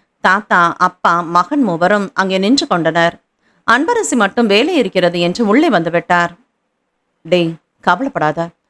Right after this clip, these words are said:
மெது மெதுவா சஞ்சயை மாற்றி விடலாம். நீங்க எல்லாரும் இங்கே தானே இருக்க போறீங்க. எல்லாருமா சேர்ந்து அவன் கூட பேசி பழகும்போது அவனுக்கு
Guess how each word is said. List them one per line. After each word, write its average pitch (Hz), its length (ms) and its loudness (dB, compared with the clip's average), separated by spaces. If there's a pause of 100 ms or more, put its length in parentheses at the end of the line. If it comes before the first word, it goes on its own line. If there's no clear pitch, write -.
(120)
மெது 185 220 2
மெதுவா 165 300 0 (100)
சஞ்சயை 196 300 0
மாற்றி 175 300 0
விடலாம். 165 360 -2 (360)
நீங்க 185 180 2
எல்லாரும் 185 280 4
இங்கே 233 160 0
தானே 320 180 2
இருக்க 269 220 -2
போறீங்க. 196 340 -2 (460)
எல்லாருமா 170 400 0 (100)
சேர்ந்து 190 340 0
அவன் 180 200 0
கூட 381 160 -2
பேசி 277 320 0
பழகும்போது 170 520 0 (220)
அவனுக்கு 175 360 -4